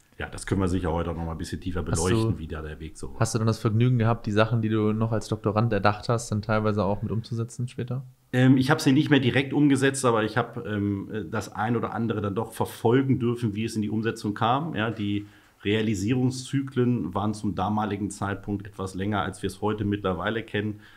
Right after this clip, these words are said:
Speaker 1: Aber so das ein oder andere an Konzept, Idee, Impuls aus der damaligen Abteilung Zukunftsforschung, das ist heute tatsächlich, äh, ungefähr so auch, äh, in dem ein oder
Speaker 2: Mal ein
Speaker 1: anderen
Speaker 2: Beispiel, was war das inhaltlich so, woran ihr da getüftelt habt?
Speaker 1: Ähm,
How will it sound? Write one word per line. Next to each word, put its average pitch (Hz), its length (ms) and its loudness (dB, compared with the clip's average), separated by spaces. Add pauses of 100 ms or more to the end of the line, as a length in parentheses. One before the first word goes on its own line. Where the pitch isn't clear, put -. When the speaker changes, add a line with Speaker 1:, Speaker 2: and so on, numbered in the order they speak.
(180)
Speaker 1:
Aber 92 220 0
so 90 100 -4
das 92 200 -2
ein 98 260 -2
oder 95 180 -4
andere 95 280 -6
an 98 140 -6
Konzept, 101 440 -6
Idee, 95 240 -6
Impuls 120 560 0
aus - 180 -6
der 95 100 -4
damaligen 95 540 -4
Abteilung 92 460 -8
Zukunftsforschung, 92 720 -8 (720)
das 92 160 -10
ist 90 120 -10
heute 87 320 -6 (400)
tatsächlich, 92 840 -6
äh, 90 80 -10 (1000)
ungefähr 117 800 4
so 95 460 2
auch, 87 480 -4
äh, 85 160 -10
in - 180 -6
dem 85 140 -4
ein 85 120 -6
oder 80 100 -8
Speaker 2:
Mal 80 40 -6
ein 113 60 2
Speaker 1:
anderen 110 120 2 (120)
Speaker 2:
Beispiel, 104 260 -2
was 101 160 -4
war 107 140 -4
das 107 180 -8
inhaltlich 101 440 -4
so, 98 180 -6
woran 95 240 -2
ihr 95 60 -2
da 95 280 -4 (320)
getüftelt - 380 -10
habt? - 260 -8 (220)
Speaker 1:
Ähm, 110 460 0